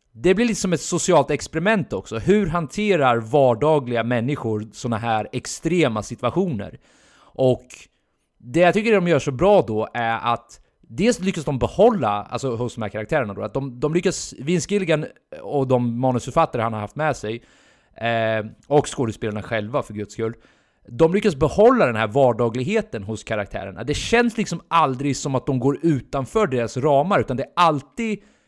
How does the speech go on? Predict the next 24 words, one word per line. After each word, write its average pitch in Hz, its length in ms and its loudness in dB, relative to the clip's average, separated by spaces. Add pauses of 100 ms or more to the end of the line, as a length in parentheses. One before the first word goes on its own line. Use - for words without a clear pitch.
mänskliga 143 1300 0 (300)
känslor 123 920 0 (460)
och, 131 520 0
eh, 123 240 0 (480)
mänskligt 156 800 -2
beteende, 104 920 -2
och - 300 -4 (400)
du 123 100 -8
vet, 113 220 -4
ibland 147 440 0 (380)
kan 160 140 -6
de 143 120 -4
agera 139 300 0
korkat 143 680 0
och 113 60 -8
man 120 120 -4
kan 127 160 -6
sitta 139 240 -8
och 123 80 -6
skrika 151 840 0
åt 110 180 -2
T 123 140 -2
V-skärmen 110 520 -2
för 110 320 -2